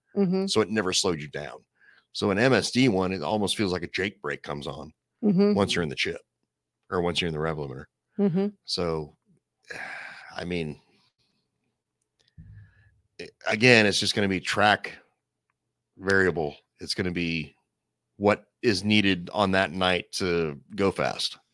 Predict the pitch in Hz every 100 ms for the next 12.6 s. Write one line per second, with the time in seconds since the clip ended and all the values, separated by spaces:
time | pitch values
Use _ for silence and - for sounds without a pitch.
0 | _ - - - - 302 302 277 269 285
1 | 302 523 415 269 208 208 - 185 160 190
2 | 202 196 208 262 330 - 349 220 226 -
3 | 226 190 185 180 185 165 156 143 123 -
4 | - - - - - 226 190 208 185 180
5 | - - _ _ _ - 285 359 - 240
6 | 202 190 185 180 - 185 180 180 165 226
7 | 226 233 220 - 185 180 185 170 165 160
8 | - - - - - _ _ 190 190 294
9 | 320 262 233 214 180 - 226 214 202 170
10 | 180 196 196 180 160 165 185 202 190 175
11 | 165 160 156 - 185 170 156 - - _
12 | _ _ _ 123 113 107